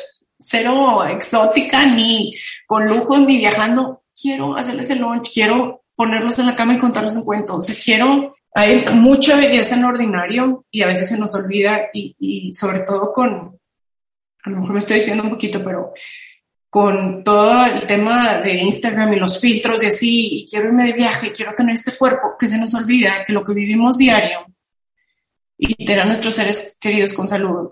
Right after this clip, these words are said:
es un regalo enorme que hasta yo tomaba como que por hecho de que, ah, pues sí, se despertaron y lloraron y se fueron al colegio y vienen repelando.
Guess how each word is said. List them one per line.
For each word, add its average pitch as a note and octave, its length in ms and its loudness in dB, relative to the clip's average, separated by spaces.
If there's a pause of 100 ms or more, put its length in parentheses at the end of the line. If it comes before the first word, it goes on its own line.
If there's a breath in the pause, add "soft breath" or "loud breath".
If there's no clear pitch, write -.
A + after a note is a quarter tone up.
es G#3 340 -4
un A#3 220 2
regalo A3+ 760 0 (580)
enorme A#3 1040 4 (120)
que - 440 -2 (140)
hasta G#3 380 -2
yo B3 540 -2 (440)
tomaba A3 460 0
como A#3 240 -2
que F3+ 520 -8 (500)
por G#3 160 2
hecho A3 240 0
de F#3 120 -2
que, F#3 80 -4
ah, A#3 180 -2
pues G#3 140 -6
sí, G#3+ 240 -2
se F3 140 -6
despertaron G3+ 580 0
y G#3+ 80 -2
lloraron F#3 440 0
y G#3 40 0
se G#3 100 -4
fueron F#3 200 -2
al G#3 60 -4
colegio F#3+ 400 -2
y G#3 100 2
vienen F#3 240 0
repelando. G3 440 -2